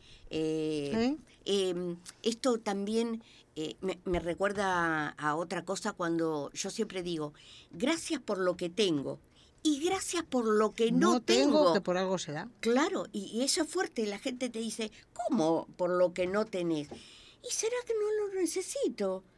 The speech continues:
Speaker 1: Entonces agradezco también". ¿Eh? Eh, eh, entonces, eh,
Speaker 2: Sí,
Speaker 1: muy
Speaker 2: hay que
Speaker 1: cierto.
Speaker 2: agradecer siempre todo.
Speaker 1: Siempre.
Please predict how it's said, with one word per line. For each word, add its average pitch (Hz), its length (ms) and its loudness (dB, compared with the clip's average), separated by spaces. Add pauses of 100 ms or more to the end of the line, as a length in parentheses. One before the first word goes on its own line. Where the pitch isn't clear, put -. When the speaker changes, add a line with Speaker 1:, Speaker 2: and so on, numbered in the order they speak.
(120)
Speaker 1:
Entonces 285 440 -2
agradezco 220 640 -4
también". 165 500 0 (640)
¿Eh? 247 340 -4
Eh, 180 240 -6
eh, 110 240 -8
entonces, - 640 -4 (640)
eh, - 340 -14
Speaker 2:
Sí, 190 60 -4
Speaker 1:
muy 220 160 4
Speaker 2:
hay 214 40 2
que 247 100 6
Speaker 1:
cierto. 233 160 8
Speaker 2:
agradecer 170 500 2
siempre 151 340 -6
todo. 208 140 0
Speaker 1:
Siempre. 143 400 4